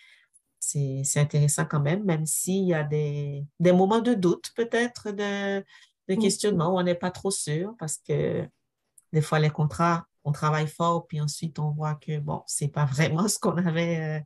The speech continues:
Speaker 1: espéré comme résultat, mais
Speaker 2: Mhm.
Speaker 1: c'est, euh,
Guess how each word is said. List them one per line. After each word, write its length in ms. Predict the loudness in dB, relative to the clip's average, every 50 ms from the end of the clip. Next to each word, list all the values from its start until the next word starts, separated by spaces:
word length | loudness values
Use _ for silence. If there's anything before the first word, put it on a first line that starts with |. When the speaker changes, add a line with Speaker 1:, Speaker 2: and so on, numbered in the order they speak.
| _ -18 -20 -20 -20 -20 -20 _ _ -6
Speaker 1:
espéré 400 | -6 -4 -2 0 2 2 2 2
comme 180 | 2 2 2
résultat, 600 | 2 2 0 0 -2 -4 -6 -4 -4 -4 -4 -4 -6 -10 -8
mais 280 | -2 2 4 4 4 4
Speaker 2:
Mhm. 40 | 2
Speaker 1:
c'est, 200 | 0 0 -4 -10 _ _ _ _ -16
euh, 340 | -14 -14 -14 -14 -16 -18